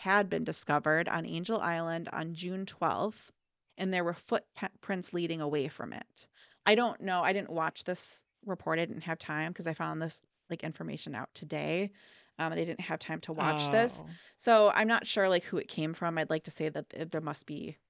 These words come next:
Speaker 1: like, witnesses or something that were in, part of the investigation. I know there were
Speaker 2: Mm-hmm.
Speaker 1: a lot of people involved, but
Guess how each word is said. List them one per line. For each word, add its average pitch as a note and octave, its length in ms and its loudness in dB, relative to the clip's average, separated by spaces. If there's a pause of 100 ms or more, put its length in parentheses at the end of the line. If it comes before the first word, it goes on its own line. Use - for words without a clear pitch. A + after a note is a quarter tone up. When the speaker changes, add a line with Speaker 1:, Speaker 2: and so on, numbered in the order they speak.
(240)
Speaker 1:
like, E3+ 200 -6
witnesses G3+ 460 -4
or G#3 80 -2
something G3+ 380 -4
that F#3+ 180 -2
were D#3+ 140 -4
in, D#3 260 -8
part D#3+ 160 -4
of D#3 60 -4
the D3+ 80 -4
investigation. D3+ 600 -2
I D#3+ 40 2
know D#3 100 4
there D#3 80 2
were D3+ 80 0
Speaker 2:
Mm-hmm. D#3 80 2
Speaker 1:
a D3 100 -4
lot C#3 100 0
of D#3 60 -6
people G3 320 -4
involved, A#3 540 2
but E3+ 220 2